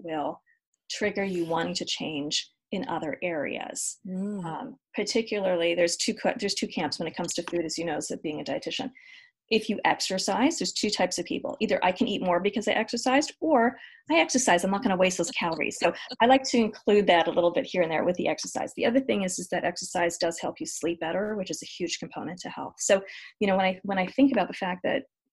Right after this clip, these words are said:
Speaker 1: most of the population do not exercise at all, and I don't mean running, I mean, like, walking to the mailbox.
Speaker 2: Mm.
Speaker 1: Ten to fifteen percent, that's basically a statistic, of individuals are actually meeting what we call C D C guidelines. So if you look online at C D C dot com,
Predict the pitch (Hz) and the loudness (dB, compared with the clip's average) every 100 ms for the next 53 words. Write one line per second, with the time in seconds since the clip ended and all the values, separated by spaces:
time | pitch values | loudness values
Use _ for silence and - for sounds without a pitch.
0 | _ 202 196 202 240 269 - - 185 196 | _ -4 0 4 4 2 -4 -6 -4 -4
1 | 190 185 190 180 - 170 185 175 - 170 | -4 -4 -2 -2 -4 -4 -2 -2 -2 -4
2 | 180 165 175 170 127 180 180 180 190 196 | -4 -2 0 0 0 -2 -2 -2 -2 -2
3 | 180 170 170 180 147 143 147 135 147 - | -2 -4 -2 -2 -2 -2 -4 -4 -6 -4
4 | 165 165 175 - 160 165 - - - - | -4 -4 -8 -8 -6 -6 -6 -8 -10 -12
5 | - - - _ 180 170 202 226 233 233 | -14 -20 -20 _ -10 -4 -2 -2 0 0
6 | - 262 262 214 - 160 175 185 - _ | 2 2 2 -4 -4 -4 -6 -8 -14 _
7 | 180 180 - 208 233 220 170 180 - 196 | -6 -4 -4 -4 -4 -6 -4 -4 -4 -6
8 | 208 214 220 214 262 - - 226 - 247 | -6 -4 -4 -4 -6 -6 -6 -8 -4 -2
9 | 220 - 190 185 202 - 165 - 175 185 | 0 -2 -4 -4 -6 -6 -8 -6 -6 -4
10 | 190 240 233 269 330 - - - - 185 | -6 -6 -2 -2 -2 -4 -6 -8 -4 -4
11 | - 190 214 226 220 185 190 190 - 160 | -4 -4 -2 -4 -2 0 2 0 -2 -2
12 | 175 - 202 196 - 160 | -2 -2 -2 -2 -2 -4